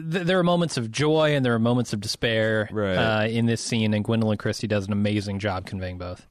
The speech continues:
Speaker 2: And it's romantic in, like, the Anne of Green Gables kind of way. Like,
Speaker 1: It is,
Speaker 2: it's
Speaker 1: yeah.
Speaker 2: like, the heightened emotion is, is for real.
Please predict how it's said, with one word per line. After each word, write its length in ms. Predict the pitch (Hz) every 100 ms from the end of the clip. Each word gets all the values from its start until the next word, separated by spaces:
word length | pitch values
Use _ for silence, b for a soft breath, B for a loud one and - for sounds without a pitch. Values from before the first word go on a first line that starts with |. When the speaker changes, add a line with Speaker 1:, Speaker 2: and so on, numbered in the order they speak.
| -
Speaker 2:
And 100 | 185
it's 100 | 160
romantic 600 | 170 170 175 180 165 147
in, 80 |
like, 260 | 127 123 -
the 460 | 117 107 104 98 -
Anne 240 | 113 117
of 400 | 107 101 92 - _ _ _
Green 260 | 113 123 117
Gables 460 | 110 170 113 87
kind 220 | - 90 80
of 80 | 80
way. 420 | 76 76 87 107
Like, 160 | 95 110
Speaker 1:
It 40 | 98
is, 120 | 98
Speaker 2:
it's 160 | -
Speaker 1:
yeah. 140 | 110 101
Speaker 2:
like, 80 | 98
the 80 |
heightened 340 | - 127 104 98
emotion 420 | 92 151 - 85
is, 160 | 80 -
is 180 | 76 -
for 180 | - 76
real. 460 | 87 131 80 78